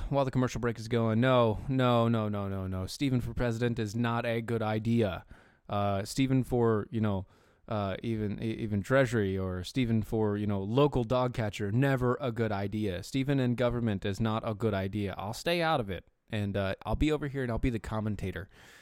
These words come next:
Um, 'cause, uh, no, uh, no, I don't wanna get involved in that 'cause there's a lot of corruption that I don't want to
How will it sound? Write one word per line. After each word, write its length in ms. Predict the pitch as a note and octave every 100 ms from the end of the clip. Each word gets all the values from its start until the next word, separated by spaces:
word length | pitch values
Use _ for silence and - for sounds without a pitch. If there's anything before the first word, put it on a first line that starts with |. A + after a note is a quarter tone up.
| - _ - - _ _ _ _ -
Um, 380 | A2+ G#2+ F#2+ F#2
'cause, 480 | - G#2 G2+ G2 -
uh, 80 | A#2
no, 520 | G#2+ G2 E2+ - - - _ _
uh, 60 | G#2+
no, 500 | G#2 G2 F2 E2+ E2+
I 80 | A2+
don't 240 | C#3 C3+ -
wanna 200 | B2 A2+
get 200 | A2+ G#2+
involved 480 | G#2+ G#2 G2+ A2
in 120 | C3 C3+
that 280 | C3+ -
'cause 280 | - B2 A2
there's 180 | B2 B2
a 60 | A2+
lot 240 | G#2 G#2
of 60 | G#2
corruption 560 | G#2 G2 - B2 A#2
that 240 | A2 F#2+ -
I 140 | G#2+
don't 260 | A#2+ G#2+ G2+
want 240 | G2 -
to 380 | - C3 C3 A#2+